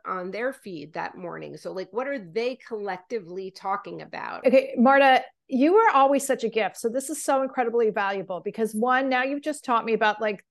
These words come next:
Speaker 2: you know, that it's about preparation and observation, but also reminding me that reading the room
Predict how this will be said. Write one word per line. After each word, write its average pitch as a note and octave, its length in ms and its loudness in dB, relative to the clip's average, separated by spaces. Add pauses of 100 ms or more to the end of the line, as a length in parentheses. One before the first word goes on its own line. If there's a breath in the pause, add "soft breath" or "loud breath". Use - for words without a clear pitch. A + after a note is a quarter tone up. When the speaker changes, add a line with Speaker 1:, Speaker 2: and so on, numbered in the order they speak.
(120)
Speaker 2:
you B3 260 -2
know, A#3+ 140 4
that A3 120 0
it's A3+ 140 -2
about A3+ 320 0
preparation A#3+ 640 -4
and A3 120 -8
observation, G#3+ 760 -4
but G#3+ 120 -2
also G#3+ 280 -2
reminding G3+ 540 -4
me G#3 120 -4
that G3 200 -6
reading A3+ 320 -2
the A#3 100 -2
room G#3 500 -2